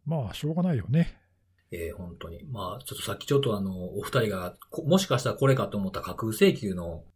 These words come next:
Speaker 2: やつなんですけど、来たことないんですよ、僕。
Speaker 1: あ、そうなんだ。まあまあ、普通ないか。
Speaker 2: エスエムエスにも来ないんですよ。Amazonがどうとかってやつも。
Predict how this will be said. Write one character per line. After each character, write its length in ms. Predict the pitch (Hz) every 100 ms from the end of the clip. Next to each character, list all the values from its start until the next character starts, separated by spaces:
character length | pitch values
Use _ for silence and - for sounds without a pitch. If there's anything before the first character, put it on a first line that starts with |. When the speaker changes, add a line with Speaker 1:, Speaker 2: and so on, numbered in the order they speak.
| _ _ -
Speaker 2:
や 100 | 104
つ 120 | 104
な 80 | 95
ん 40 | 85
で 40 |
す 60 | -
け 60 |
ど、 160 | 90 90
来 120 | -
た 100 | 147
こ 100 | 139
と 80 | 95
な 120 | 92
い 20 |
ん 20 |
で 60 | 87
す 80 | 92
よ、 80 | 85
僕。 320 | 82 82 - - _ -
Speaker 1:
あ、 140 | 170 147
そ 140 | 180
う 20 |
な 100 | 117
ん 100 | 98
だ。 120 | 123 -
ま 100 | 151
あ 40 |
ま 100 | 151
あ、 60 | 202
普 140 | -
通 160 | - 254
な 160 | 165 240
い 80 |
か。 340 | - 131 - - _ _ _
Speaker 2:
エ 100 | 156
ス 180 | 180 247
エ 120 | 262
ム 100 | 269
エ 140 | 254 269
ス 160 | 175
に 100 | 143
も 80 | 127
来 140 | 113 139
な 100 | 104
い 40 |
ん 40 |
で 60 | 92
す 60 | -
よ。 100 | 98
Amazon 480 | 110 104 104 90
が 120 | 87 85
ど 140 | 95
う 20 |
と 100 | 87
か 100 | -
っ 60 | 78
て 80 | 80
や 80 |
つ 120 | 76 67
も。 180 | 64